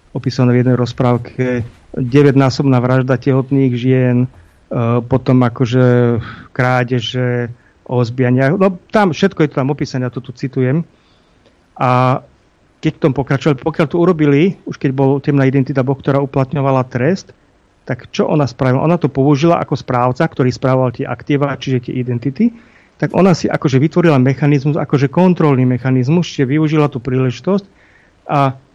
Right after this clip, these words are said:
e, no, keď povieme, že ako identita máte niekde nejaký priečinok na serveri, hej, kde, ktorý máte naplniť nejakými skutkami a, a poznávaním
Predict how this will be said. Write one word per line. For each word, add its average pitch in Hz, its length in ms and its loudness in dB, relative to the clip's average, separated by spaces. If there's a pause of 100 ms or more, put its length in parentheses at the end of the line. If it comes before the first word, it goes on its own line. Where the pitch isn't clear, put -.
(160)
e, - 120 -6 (1000)
no, 117 160 -4
keď 135 240 -2
povieme, 151 400 4
že 131 160 2
ako - 320 -4
identita 160 400 0
máte 147 480 0
niekde 147 320 -2
nejaký 143 320 0
priečinok 135 560 -2
na 135 80 2
serveri, 120 480 -4
hej, 139 180 -6 (540)
kde, 139 320 2 (240)
ktorý 147 160 2
máte 143 240 0
naplniť 139 480 0
nejakými 131 320 -2
skutkami 143 560 -2
a, 127 240 0
a - 320 -12
poznávaním 135 800 2